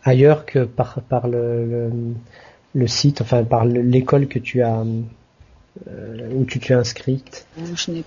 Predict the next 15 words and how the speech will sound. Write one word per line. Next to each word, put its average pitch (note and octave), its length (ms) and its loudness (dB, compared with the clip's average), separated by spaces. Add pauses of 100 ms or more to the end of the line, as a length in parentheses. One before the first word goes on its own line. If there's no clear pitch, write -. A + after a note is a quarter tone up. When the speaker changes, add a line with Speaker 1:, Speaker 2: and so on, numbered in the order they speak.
(140)
Speaker 2:
pas E3+ 340 -6
Speaker 1:
C'est E3+ 160 -6
Speaker 2:
regardé. E3 280 -6
Il D4 220 4
y B3 60 4
a F#3+ 60 4
d'autres A3+ 720 0
livres, A3 340 2
j'avais G3+ 260 -2
vu G#3 160 -2
que - 80 -6
c'était F#3 380 -4
spécialement G3+ 720 -6
pour F#3 220 -10
l'école. A#3+ 480 -6